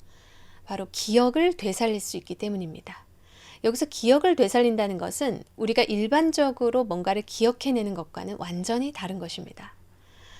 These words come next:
어, 제가 어떤 작품 속에서 길을 잃을 때 자주 사용하는 방법이 있는데요.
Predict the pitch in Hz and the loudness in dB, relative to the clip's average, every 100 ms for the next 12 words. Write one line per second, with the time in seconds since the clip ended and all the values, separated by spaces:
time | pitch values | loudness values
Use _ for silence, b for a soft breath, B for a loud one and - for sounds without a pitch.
0 | b b - - - 240 208 285 285 240 | b b -14 -8 0 4 4 4 2 0
1 | - 302 302 277 269 277 233 226 254 220 | 0 2 2 0 0 0 0 0 2 2
2 | 185 - 214 202 - - - 214 277 302 | 0 -2 -2 -2 -6 -10 -6 -6 -2 -2
3 | 285 233 226 190 175 185 180 170 175 185 | -2 -4 -4 -6 -6 -6 -6 -6 -8 -8
4 | 202 202 | -8 -10